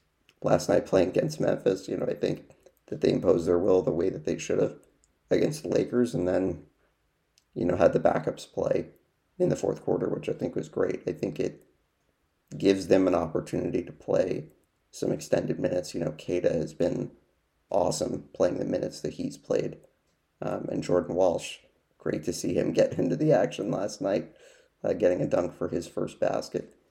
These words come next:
in the N B A. So that was really neat. But I think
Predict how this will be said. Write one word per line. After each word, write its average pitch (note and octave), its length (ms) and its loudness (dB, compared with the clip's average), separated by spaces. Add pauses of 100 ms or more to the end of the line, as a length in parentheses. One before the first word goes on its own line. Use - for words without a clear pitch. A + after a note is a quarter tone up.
(300)
in F3 120 -2
the - 120 0
N - 180 0
B - 180 -2
A. F#2+ 140 2
So - 160 -4
that F2+ 140 4
was - 100 -4
really F#2+ 260 -4
neat. F2 340 -6
But F2+ 100 0
I F#2+ 80 0
think - 380 -4